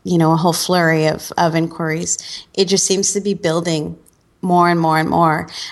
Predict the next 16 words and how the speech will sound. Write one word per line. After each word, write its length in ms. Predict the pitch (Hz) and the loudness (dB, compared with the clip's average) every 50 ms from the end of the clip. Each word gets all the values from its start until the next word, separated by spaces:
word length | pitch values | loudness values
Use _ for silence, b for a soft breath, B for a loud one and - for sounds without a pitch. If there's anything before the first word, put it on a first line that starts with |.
| B B | B B
um, 300 | - 170 165 160 156 165 | -2 0 2 2 2 2
which 160 | 175 185 - | 2 2 2
is 120 | 214 196 208 | 0 0 0
very, 380 | 208 - 190 190 196 190 185 175 | -2 2 2 4 4 4 4 4
very 180 | 175 170 170 | 4 2 2
exciting. 580 | 160 - - - - 175 180 185 170 160 151 156 B B B B B B B B _ | 2 0 -2 0 0 0 2 2 0 -2 -2 -4 B B B B B B B B _
And, 380 | 202 202 202 196 190 190 185 185 | 0 2 2 2 2 0 0 0
you 100 | - 233 | 2 2
know, 120 | 202 185 | 4 4
and 80 | 185 190 | 4 2
I'm 120 | 208 269 | 2 2
still 260 | - - - 220 202 | 0 0 0 0 2
working 460 | 196 220 220 214 - 196 190 180 180 180 - - | 2 2 0 0 -4 -4 -2 -2 -4 -8 -12 -12
primarily 560 | - - 208 196 202 214 247 240 226 208 190 | -2 0 0 2 2 2 2 2 0 0 0
within 360 | 170 165 175 175 - 170 160 165 | -2 -4 -6 -6 -6 -8 -8 -8
Canada, 580 | - - 202 202 214 226 220 180 160 151 160 | -4 -2 0 2 4 4 4 4 2 0 0